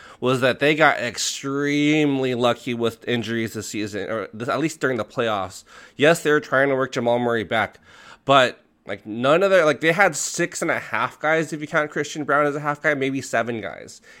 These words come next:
If one of those guys gets hurt, this, they might not ha-, be having the championship right now. So, like, man, like, it, it, it's just crazy. Like, sh-,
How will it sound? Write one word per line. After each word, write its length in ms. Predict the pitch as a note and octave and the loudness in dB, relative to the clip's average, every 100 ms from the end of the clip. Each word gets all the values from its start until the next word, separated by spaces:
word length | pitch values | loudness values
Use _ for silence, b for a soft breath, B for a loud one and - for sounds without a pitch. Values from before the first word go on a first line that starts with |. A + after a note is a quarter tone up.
| - | -6
If 200 | A#2 A#2 | -6 -6
one 300 | A2 C3+ D#3+ | 0 4 4
of 80 | |
those 220 | E3+ F3+ D3+ | 6 4 4
guys 300 | D3+ D#3+ D#3 | 4 4 2
gets 260 | E3 D#3 | 0 0
hurt, 340 | F3+ F3+ - _ _ _ _ | -4 -4 -6 _ _ _ _
this, 480 | G#2+ G#2+ B2+ C3+ - | -14 -12 -10 -12 -12
they 480 | C3 B2 B2 B2+ C#3+ | -14 -14 -10 -4 0
might 220 | C#3+ B2+ | 0 0
not 160 | C#3 | -2
ha-, 120 | C3+ C3+ | 0 -2
be 140 | C3+ | 0
having 220 | C#3 C3+ | 0 0
the 80 | A#2 | -2
championship 580 | A2 D#3 E3 B2+ A#2+ G#2+ | -2 -2 0 -6 -6 -4
right 140 | G#2+ | -2
now. 180 | G#2 F#2+ | -2 -4
So, 460 | F#2 - A#2 A2+ B B B B B | -2 0 2 0 B B B B B
like, 220 | G#2+ G#2+ - - - b b b _ _ _ _ _ b b b _ - | -2 -2 -12 -20 -20 b b b _ _ _ _ _ b b b _ -4
man, 420 | C3 C3 A2+ G2+ | 2 4 2 -2
like, 200 | B2+ B2 | -4 -4
it, 140 | C3+ | -2
it, 280 | C3+ C#3+ D#3 | 0 0 0
it's 160 | D3 D3 | 0 0
just 200 | F3+ F3 | 0 0
crazy. 420 | - D#3 D3 C#3 | 2 2 2 0
Like, 200 | B2 B2 | -2 -4
sh-, 220 | - - | -4 -8